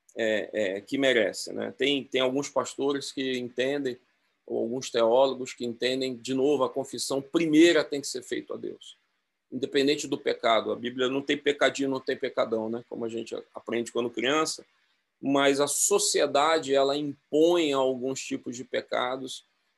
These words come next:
é, um peso maior do que o outro. Eu dei aqui o exemplo do adultério, talvez seja um deles, porque mesmo no mundo, é, de pessoas não convertidas, é,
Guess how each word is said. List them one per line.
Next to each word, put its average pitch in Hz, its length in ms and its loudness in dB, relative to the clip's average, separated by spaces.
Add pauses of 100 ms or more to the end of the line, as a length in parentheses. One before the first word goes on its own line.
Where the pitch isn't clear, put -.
é, 113 300 6
um 135 160 -4
peso 135 480 2
maior 120 360 2
do 123 120 -10
que - 120 -6
o 117 100 2
outro. 104 220 -4
Eu 143 100 -2
dei 139 140 0
aqui 139 180 -2
o 131 100 0
exemplo 120 340 -4
do 123 80 0
adultério, 120 500 0
talvez 120 320 -2
seja 120 220 -4
um 123 80 -4
deles, 107 400 -4 (480)
porque - 240 -4
mesmo 143 340 0
no 143 120 2
mundo, 135 600 2 (460)
é, 107 320 2
de 110 140 -8
pessoas 123 460 0
não 143 220 0
convertidas, 143 1080 -4 (500)
é, 110 840 -2